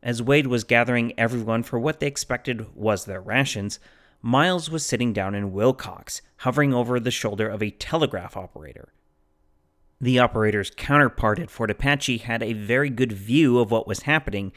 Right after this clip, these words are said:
and was wiring Miles a blow-by-blow report of what he saw. And,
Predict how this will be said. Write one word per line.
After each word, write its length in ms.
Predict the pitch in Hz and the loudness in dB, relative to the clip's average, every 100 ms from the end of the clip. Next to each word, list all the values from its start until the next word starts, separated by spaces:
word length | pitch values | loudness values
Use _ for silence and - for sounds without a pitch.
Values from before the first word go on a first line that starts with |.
| - - _ | -18 -20 _
and 160 | 131 135 | 2 4
was 160 | 131 104 | 2 2
wiring 480 | 110 127 143 135 | 2 4 6 4
Miles 460 | 104 104 107 104 - - | 2 2 0 -2 -4 -4
a 80 | 104 | -4
blow-by-blow 960 | 90 104 120 143 131 120 123 - 107 | -4 0 2 2 2 2 2 0 0
report 640 | 104 107 - - 110 92 - _ - | 0 -2 -4 0 0 0 -6 _ -8
of 160 | 101 | -4
what 160 | 95 92 | -4 -6
he 120 | 98 | -10
saw. 400 | - 120 95 - _ _ _ _ _ _ _ _ _ _ _ _ _ _ _ - | -4 -2 -4 -12 _ _ _ _ _ _ _ _ _ _ _ _ _ _ _ -4
And, 400 | 113 120 107 | 0 0 -4